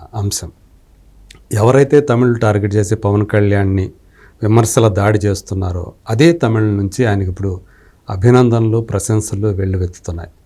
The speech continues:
అంటే ఈ తిరుపతి లడ్డు వ్యవహారం విషయమై ఆయనే ఒక, ఆ, ఛానల్కి ఇంటర్వ్యూ ఇచ్చారు. So ఈయనకి ముందల అంటే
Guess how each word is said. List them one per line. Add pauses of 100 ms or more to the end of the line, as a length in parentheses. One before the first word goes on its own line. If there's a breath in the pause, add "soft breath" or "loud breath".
(100)
అంటే
ఈ
తిరుపతి
లడ్డు
వ్యవహారం
విషయమై (480 soft breath)
ఆయనే (160)
ఒక, (400)
ఆ, (400)
ఛానల్కి
ఇంటర్వ్యూ
ఇచ్చారు. (760)
So
ఈయనకి
ముందల
అంటే